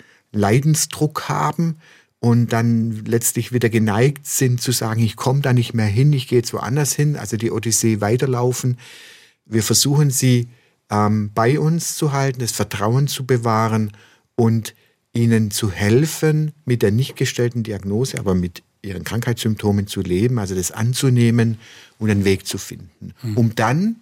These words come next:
Speaker 1: zu einem späteren Zeitpunkt vielleicht doch eine Diagnose zu bekommen. Und allein die Tatsache,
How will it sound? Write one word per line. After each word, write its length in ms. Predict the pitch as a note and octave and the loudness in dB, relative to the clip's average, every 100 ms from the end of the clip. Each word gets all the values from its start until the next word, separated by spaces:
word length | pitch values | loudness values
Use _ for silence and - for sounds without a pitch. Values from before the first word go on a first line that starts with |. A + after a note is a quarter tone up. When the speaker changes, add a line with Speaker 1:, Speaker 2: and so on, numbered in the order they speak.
| _ | _
Speaker 1:
zu 120 | - | 0
einem 120 | A#2 | 0
späteren 460 | G#2 A2 A#2 - C3+ | 0 0 -2 -2 -6
Zeitpunkt 680 | - C3 B2+ C3 C3 B2+ _ _ _ | -2 -2 -2 -6 -6 -8 _ _ _
vielleicht 380 | - G#2+ G2+ - | -4 0 0 0
doch 380 | - C#3 - - _ _ _ _ | 0 0 -4 -18 _ _ _ _
eine 260 | G#2 G#2+ | -2 0
Diagnose 520 | G#2 G2+ F#2+ G#2+ G#2 - | 2 0 0 -2 -4 -10
zu 120 | F#2+ | -12
bekommen. 500 | G#2 - - - - | -12 -12 -20 -20 -6
Und 80 | G#2 | 0
allein 300 | A2 A#2 D#3+ | 2 4 2
die 160 | C#3+ B2+ | 0 -4
Tatsache, 600 | - D3+ - A#2+ F#2 | -4 -2 -2 -2 -4